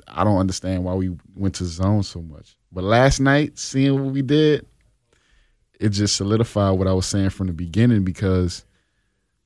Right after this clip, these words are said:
basically what we lined up and said is, "Y'all aren't better than us. We're gonna play man on man, and we're gonna lock everything up."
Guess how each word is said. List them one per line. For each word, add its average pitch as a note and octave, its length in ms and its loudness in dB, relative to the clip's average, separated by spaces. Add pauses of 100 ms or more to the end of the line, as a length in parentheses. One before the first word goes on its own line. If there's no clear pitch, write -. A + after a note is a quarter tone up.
(200)
basically B2+ 520 4
what A#2+ 180 2
we A#2+ 80 2
lined G#2 320 -2
up - 80 -10
and F#2+ 100 -8
said F#2 300 -8
is, F2 280 -10 (540)
"Y'all G2 420 4
aren't G#2+ 220 6
better G#2+ 240 4
than G#2+ 220 4
us. A2+ 380 2 (1080)
We're G#2 120 -2
gonna G2 180 0
play G2 220 -2
man G#2 320 2
on G#2 180 -2
man, G#2+ 400 0 (840)
and F#2 120 -6
we're F#2 80 -6
gonna F2+ 200 -4
lock F2+ 300 -4
everything F#2 420 2
up." C#2 160 -12